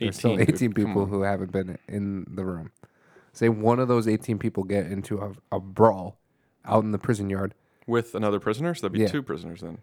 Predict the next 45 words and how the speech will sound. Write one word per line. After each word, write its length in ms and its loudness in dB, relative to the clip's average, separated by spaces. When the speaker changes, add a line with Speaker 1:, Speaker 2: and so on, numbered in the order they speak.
Speaker 1:
Yeah, 180 0
so, 160 0
well, 380 2
one 500 2
of 140 2
the 100 4
prisoners 600 -2
who 100 0
was 160 0
already 260 2
in 80 0
the 80 0
room 200 -2
shanks 400 -4
that 220 0
prisoner, 520 -6
kills 300 2
him. 160 -4
What 160 -2
happens 340 -6
then? 120 -6
Speaker 2:
Okay, 340 -4
so 300 0
that's 200 -2
a 60 -6
very 300 2
good 120 -6
question, 300 -2
actually. 280 -6
Let 140 -4
me 140 -2
restate 560 -6
the 300 -2
question, 560 -6
or 280 2
you 120 -6
guys 180 0
could 160 -8
go 100 0
back 260 -2
to 120 -8
Epi 680 -4
eight 260 -2
and 160 -6
listen, 400 -4